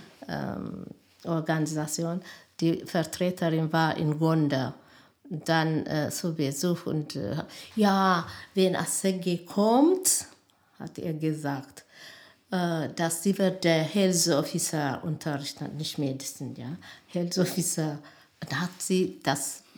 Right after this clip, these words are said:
bemerkt und da hat sie, äh, äh, zu mir gesagt, äh, Mädchen, Mädchen, du kriegst ganz hart zu kämpfen. Der, <laughs> der Kollege da hat sich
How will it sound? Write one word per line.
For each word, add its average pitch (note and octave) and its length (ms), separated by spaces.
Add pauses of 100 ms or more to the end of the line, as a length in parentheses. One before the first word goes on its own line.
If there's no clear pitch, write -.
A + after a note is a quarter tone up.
bemerkt C#3 500
und D3 140
da E3 80
hat D3 180
sie, - 300 (100)
äh, - 600 (1500)
äh, - 280 (260)
zu - 180
mir F#3 280
gesagt, D#3+ 640 (920)
äh, E3+ 340 (240)
Mädchen, F3+ 420
Mädchen, D#3 560
du F3+ 140
kriegst - 680 (180)
ganz A3+ 420
hart F3+ 380 (260)
zu F3 200
kämpfen. E3+ 540 (500)
Der, F3 120 (280)
<laughs> - 280
der G3+ 80
Kollege G3 640 (120)
da A#3 240 (400)
hat A3 240
sich - 440